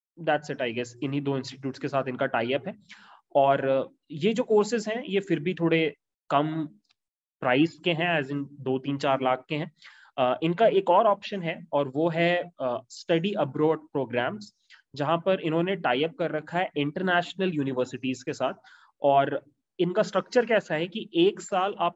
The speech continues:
online पढ़ोगे और फिर एक साल आप, अ, उस university में जाकर के पढ़ोगे, ठीक है? तो यहाँ पर जैसे example में you can see कि, अ, अगर हम कोई data science program की बात करें,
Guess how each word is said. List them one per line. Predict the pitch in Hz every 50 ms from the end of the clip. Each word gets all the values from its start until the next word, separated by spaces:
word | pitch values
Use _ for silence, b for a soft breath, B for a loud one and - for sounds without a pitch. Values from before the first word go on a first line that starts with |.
| _ _
online | 139 131 131 139 151 165 180 190
पढ़ोगे | 185 185 175 180 185 180 196 - - _ _ B B B B B B B B _ _
और | 160 165 165
फिर | - - 196 208 214 208 - _
एक | 175 175 202 - - -
साल | - 190 156 131 156 240 - _ _ _ _ _ _
आप, | 143 135 139 139 - - _ -
अ, | 139 135 131 131 - - _ _ _ _ _ _ _ _
उस | 190 208 202 - 151
university | 151 165 165 175 185 208 185 208 208 - 190 175
में | 170 160 139
जाकर | 131 113 - - 131 135
के | 156 151
पढ़ोगे, | - 135 120 113 117 117 120 - - _ _ -
ठीक | 147 135
है? | 160
तो | - 156
यहाँ | 143 139 139
पर | - - 156 156 151 - -
जैसे | 139 139 - - 147
example | 139 127 131 127 127 127 - 151
में | 151 151 151
you | 147 147
can | 156 151 147
see | 147 - 156 160 165 b b b b b b _ _
कि, | - 165 165 165 170 170 165 - -
अ, | 135 127 123 123 123 120 113 - - - - _ _ _ _ _ _ _ _ _ - -
अगर | 131 131 143
हम | 139 143 143 147
कोई | 147 160 156 151 147 139
data | 127 139 123 131 - 160
science | 160 170 165 170 170
program | 170 160 147 139 139 139 139
की | 143 156
बात | 139 123 117 120 123
करें, | - 127 113 123